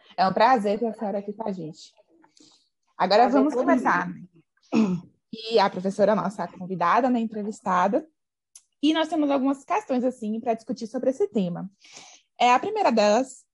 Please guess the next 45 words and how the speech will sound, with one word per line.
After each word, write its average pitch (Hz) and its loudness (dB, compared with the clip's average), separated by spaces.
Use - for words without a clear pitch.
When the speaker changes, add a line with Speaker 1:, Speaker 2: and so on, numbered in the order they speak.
Speaker 1:
é, 226 4
eu 220 -2
queria 269 -4
saber 226 -4
da 208 -6
senhora, 208 -4
o 226 -10
que 330 -14
que 370 -8
a 349 4
senhora 262 0
acha 226 0
que 247 -4
significa 220 -4
empreender? 247 -2
Qual 262 -2
o - -4
conceito? - -8
Porque, 240 -2
assim, 208 -2
né, 185 -4
muita 220 2
gente 247 -2
pensa 208 -12
que - -6
empreender 196 0
é - 0
montar 208 4
uma 247 2
empresa. 156 -4
Eu 196 -6
sou 214 -4
empresária, 226 2
eu 247 -2
sou 240 -12
empreendedor. 240 -4
Mas 220 2
eu 262 4
acredito, 330 -2
né, 370 -6
que 330 -6
vai 302 2
um 311 0
pouco 311 -2
além. 311 -2